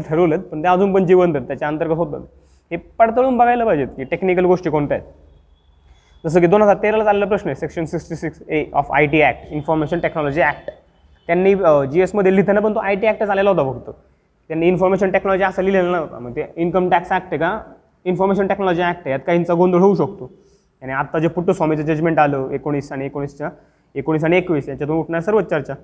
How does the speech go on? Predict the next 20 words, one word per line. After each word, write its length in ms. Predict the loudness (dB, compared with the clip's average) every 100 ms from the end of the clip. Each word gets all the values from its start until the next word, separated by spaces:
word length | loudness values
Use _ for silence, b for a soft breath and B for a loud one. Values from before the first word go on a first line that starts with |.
| _ _ _ _ _ -20 -20 _ b b b _
तिसरी 220 | 0 2
गोष्ट 260 | 4 4 4
आपण 240 | 2 4
म्हटलं 260 | 2 2 2
की, 200 | 0 -2
अ, 220 | 0 0
डीप 300 | 2 0 0
ओशन 240 | 0 0 -2
मिशनची 360 | -2 -2 -2
चर्चा 260 | -2 -2 0
केलेली 260 | 2 2
की 100 | 0
चार 220 | 0 0 0
हजार 220 | -2 -2
करोड 240 | 0 0
त्याला 180 | 0 0
अलोकेशन 420 | 0 0 -2 0
दिलं 220 | 2 4
गेलेलं 240 | 4 0 0
आहे. 340 | -4 -12 -20